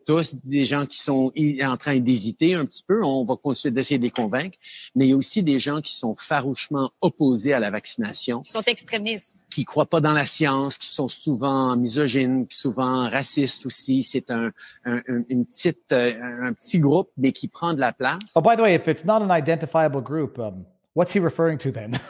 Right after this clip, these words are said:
Speaker 3: <laughs> It's a small group. We know who they are because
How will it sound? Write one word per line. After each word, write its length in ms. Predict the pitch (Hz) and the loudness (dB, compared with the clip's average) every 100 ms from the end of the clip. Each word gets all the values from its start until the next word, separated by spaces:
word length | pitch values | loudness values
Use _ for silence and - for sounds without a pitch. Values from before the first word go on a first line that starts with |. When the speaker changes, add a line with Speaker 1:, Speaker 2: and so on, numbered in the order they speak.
| - - | -20 -20
Speaker 3:
<laughs> 320 | _ - - | _ -20 -2
It's 160 | 240 302 | 0 0
a 60 | |
small 320 | - 294 320 311 | 0 2 2 2
group. 320 | 311 208 - - _ _ _ - | 0 -2 -4 -20 _ _ _ -4
We 200 | 143 170 | 2 4
know 220 | 175 196 | 6 4
who 140 | 175 | 4
they 160 | 151 139 | 2 2
are 360 | 180 123 101 - _ _ _ - | 2 0 -4 -18 _ _ _ -10
because 480 | 127 147 123 - | -4 -4 -4 -10